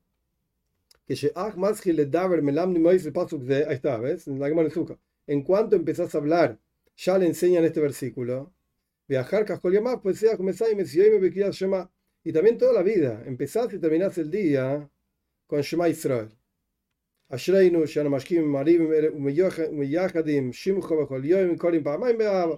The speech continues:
Esto lo decimos en el rezo, nuestro, nuestra liturgia, nuestro nusach es un poco diferente, pero es la misma idea. "Dichosos que somos, que nos levantamos temprano y nos vamos a dormir tarde,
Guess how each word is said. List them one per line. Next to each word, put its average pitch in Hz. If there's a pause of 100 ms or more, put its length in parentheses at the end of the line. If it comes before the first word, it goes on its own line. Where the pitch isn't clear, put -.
(420)
Esto 190
lo 165
decimos 151
en 139
el 139
rezo, 190
nuestro, 139 (240)
nuestra 127
liturgia, 156
nuestro 135
nusach 160
es 131
un 123
poco 156
diferente, 147
pero 131
es 127
la 135
misma 160
idea. 160 (380)
"Dichosos 180
que 139
somos, 202
que 151
nos 135
levantamos 135
temprano 180
y 165
nos 143
vamos 139
a 131
dormir 196
tarde, 190